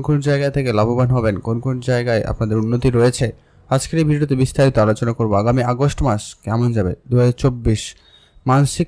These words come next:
রাশিফল আপনাদের কেমন যেতে চলেছে। এই ভিডিওটা অত্যন্ত গুরুত্বপূর্ণ, অবশ্যই আপনারা ভিডিওটি সম্পূর্ণ দেখবেন। খুব ছোট একটা ভিডিওতে আমরা বিস্তারিত আলোচনা করব আপনারা কোন কোন জায়গায় লাভবান হবেন, কোন কোন জায়গায় সাবধানতা অবলম্বন করবেন,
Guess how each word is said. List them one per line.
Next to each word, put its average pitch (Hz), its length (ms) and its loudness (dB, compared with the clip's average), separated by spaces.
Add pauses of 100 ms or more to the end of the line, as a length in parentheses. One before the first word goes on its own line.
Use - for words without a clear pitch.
(140)
রাশিফল 107 400 -4 (320)
আপনাদের 117 300 0
কেমন 120 240 0
যেতে 131 220 -2
চলেছে। 127 300 -2 (240)
এই 120 100 0
ভিডিওটা 135 300 2
অত্যন্ত 127 260 -2 (120)
গুরুত্বপূর্ণ, 123 460 -2 (180)
অবশ্যই 139 340 -2
আপনারা 131 200 -2
ভিডিওটি 120 240 -2 (120)
সম্পূর্ণ 120 300 -2 (100)
দেখবেন। 139 240 0 (100)
খুব 135 180 -2
ছোট 143 140 4 (100)
একটা 151 180 -2
ভিডিওতে 143 260 0
আমরা 135 200 -2
বিস্তারিত 120 360 -2 (100)
আলোচনা 113 420 -4
করব 127 180 -2 (720)
আপনারা 135 340 2 (140)
কোন 131 180 0
কোন 147 100 0 (100)
জায়গায় 123 300 -2
লাভবান 117 340 -2
হবেন, 123 200 -2 (100)
কোন 123 160 0
কোন 131 160 -4
জায়গায় 110 280 -2
সাবধানতা 110 440 -4
অবলম্বন 101 420 -2 (560)
করবেন, 120 340 2